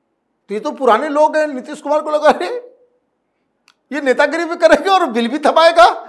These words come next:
ये कैसे चलेगा?" उठा के बाहर फेंका गया। नीतीश कुमार ने तुमको मिलवाया।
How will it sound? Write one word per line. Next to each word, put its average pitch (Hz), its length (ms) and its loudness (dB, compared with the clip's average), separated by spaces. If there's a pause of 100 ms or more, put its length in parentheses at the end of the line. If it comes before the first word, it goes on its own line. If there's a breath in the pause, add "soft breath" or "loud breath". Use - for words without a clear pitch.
(180 loud breath)
ये 320 80 -2
कैसे 311 300 2
चलेगा?" 320 400 2 (200)
उठा 220 160 0
के 240 80 2
बाहर 302 200 4
फेंका 320 260 2
गया। 330 340 0 (2000)
नीतीश 277 320 -2
कुमार 320 280 6
ने 349 60 -2
तुमको 330 280 0
मिलवाया। 302 760 6